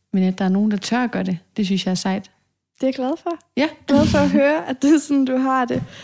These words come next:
Speaker 2: Øhm, jeg kunne måske godt lige tænke mig at starte med at lave en lille introduktion af dig.
Speaker 1: Ja.
Speaker 2: Ja. <laughs> Du, øhm, du er enogtyve år gammel.
Speaker 1: Mhm.
Speaker 2: Så er du vokset op i Klarup,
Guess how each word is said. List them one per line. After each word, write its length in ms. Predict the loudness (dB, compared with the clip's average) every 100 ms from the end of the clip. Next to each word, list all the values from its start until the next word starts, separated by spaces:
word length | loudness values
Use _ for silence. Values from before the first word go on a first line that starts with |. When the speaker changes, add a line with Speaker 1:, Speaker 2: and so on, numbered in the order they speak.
| -20 -20 _ 0
Speaker 2:
Øhm, 760 | 2 4 4 2 2 0 -2 -2
jeg 120 | -2 0
kunne 120 | 0
måske 220 | 0 -2
godt 160 | -2 -2
lige 100 | -2
tænke 260 | -2 -2
mig 160 | -2 -8 -8 -6
at 160 | -6 -6
starte 280 | -4 -2 -2
med 140 | -4
at 100 | -6
lave 120 | -6 -4
en 60 |
lille 220 | -4 -6 -8 -8
introduktion 640 | -8 -6 -6 -4 -2 0
af 120 | 0 -2
dig. 120 | -6 -4
Speaker 1:
Ja. 220 | 0 0 2
Speaker 2:
Ja. 120 | 2 0
<laughs> 640 | 0 -2 2 2 2 0 0 -4 -8 -8 -12 -18 -6
Du, 240 | -2 2 2
øhm, 640 | 2 2 2 2 0 -2
du 120 | -4
er 40 | -2
enogtyve 440 | 0 0 0 -2
år 40 | 0
gammel. 320 | -2 0 -2 -6 _ _ -6
Speaker 1:
Mhm. 140 | -2 -2
Speaker 2:
Så 140 | 0
er 40 | 0
du 120 | 0
vokset 300 | -2 -2 -4
op 80 | -6
i 40 |
Klarup, 400 | -6 -4 -4